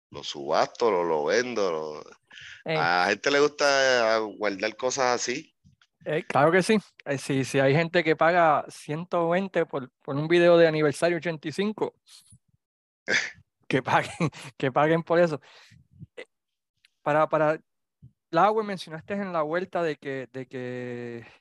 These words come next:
Speaker 2: quizá cuando regresen van a
Speaker 1: Ajá.
Speaker 2: regresar en, en seasons. Eh,
Speaker 1: Sí.
Speaker 2: explícate ese concepto para aquellos que no entienden. Yo lo entiendo porque lo veo en N W A Power.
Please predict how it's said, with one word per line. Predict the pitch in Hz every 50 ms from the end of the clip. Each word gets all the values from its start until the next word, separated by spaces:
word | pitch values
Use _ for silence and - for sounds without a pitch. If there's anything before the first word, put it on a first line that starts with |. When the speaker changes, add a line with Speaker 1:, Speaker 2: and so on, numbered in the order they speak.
| _ _ _ _
Speaker 2:
quizá | - 160 - - - 151 156 160
cuando | - - 143 147 135 135
regresen | 143 135 135 151 160 - - 214 202 - _ _ _ _ _ _ _ _ _ _ _
van | - 123 131 139
a | 139
Speaker 1:
Ajá. | 139 151
Speaker 2:
regresar | 139 139 139 131 - 156 151 151
en, | 147 139 135 -
en | 131 127
seasons. | 120 - - - 196 190 165 - 151 135 123 120 - - - - _ _ - _ _ _ - - - - - _ _ _
Eh, | - 139
Speaker 1:
Sí. | 135 131 135 - - - - _ _ _ _ _ - - _ - _ _ - _ _ _
Speaker 2:
explícate | - 139 - - _ - 170 185 190 214 208 202 214
ese | - - 202
concepto | 196 196 170 147 - 202 196 - - 185 160
para | 165 151 147
aquellos | 151 156 165 160 -
que | - 175
no | 165
entienden. | 151 139 - - 165 160 151 135 131 127
Yo | 156 190
lo | 214
entiendo | 208 - - 220 233 214 208 175
porque | 175 151 - 151 139 139
lo | 147 147 143
veo | 156 170 185 185
en | 180 190
N | 170 170 180 175
W | 180 180 170 170 160 160
A | 156
Power. | - - 156 151 139 127 - -